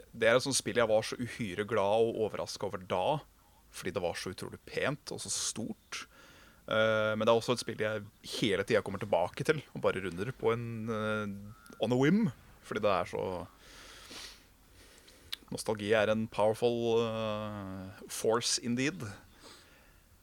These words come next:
Eh, ti år til tjue år, så må det vel være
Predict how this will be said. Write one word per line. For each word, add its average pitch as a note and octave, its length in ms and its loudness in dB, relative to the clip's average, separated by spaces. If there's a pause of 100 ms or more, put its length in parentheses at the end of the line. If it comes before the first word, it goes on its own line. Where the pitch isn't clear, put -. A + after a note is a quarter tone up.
(460)
Eh, G2+ 1160 -4 (1300)
ti G#2 160 -8
år F2+ 160 -4
til G#2 80 -8
tjue G2 240 -6
år, G#2 220 0
så G2 160 -6 (840)
må - 200 -10
det F#2 120 -12
vel G#2+ 140 -6
være F2+ 320 -4